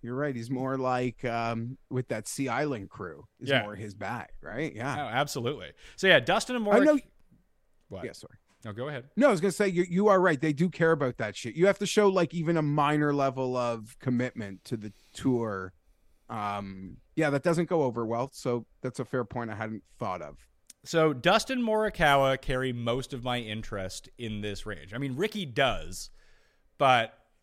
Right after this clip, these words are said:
Speaker 2: I'll probably end up talking myself out of Ricky at these odds, especially 'cause I've already bet Scheffler at ten. That kinda handicaps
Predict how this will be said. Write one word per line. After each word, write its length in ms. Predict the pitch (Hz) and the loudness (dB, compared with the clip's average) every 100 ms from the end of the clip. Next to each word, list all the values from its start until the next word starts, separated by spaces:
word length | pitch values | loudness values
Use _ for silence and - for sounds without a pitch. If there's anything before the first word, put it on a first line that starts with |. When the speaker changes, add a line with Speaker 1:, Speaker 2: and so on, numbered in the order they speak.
| _ | _
Speaker 2:
I'll 100 | - | -12
probably 360 | 131 156 151 151 | -2 2 2 2
end 100 | 139 | 0
up 80 | 135 | 0
talking 300 | 139 127 135 | 0 -2 -2
myself 340 | 123 127 120 | -4 -2 -2
out 140 | 123 113 | -2 -4
of 100 | 101 | -4
Ricky 240 | 104 110 | -10 -10
at 80 | 98 | -10
these 240 | 104 95 | -10 -8
odds, 380 | 104 95 85 92 | -8 -8 -12 -12
especially 320 | 117 202 156 | -2 0 0
'cause 100 | 139 | 0
I've 140 | 127 120 | 0 2
already 180 | 120 | 0
bet 200 | 110 117 | 0 -4
Scheffler 440 | - 131 117 117 95 | -4 -4 -4 -4 -8
at 80 | 90 | -6
ten. 240 | 196 151 | -4 -4
That 140 | 107 | -6
kinda 180 | 127 113 | -10 -10
handicaps 800 | 107 143 156 120 104 85 85 - | -10 -10 -10 -10 -12 -12 -12 -14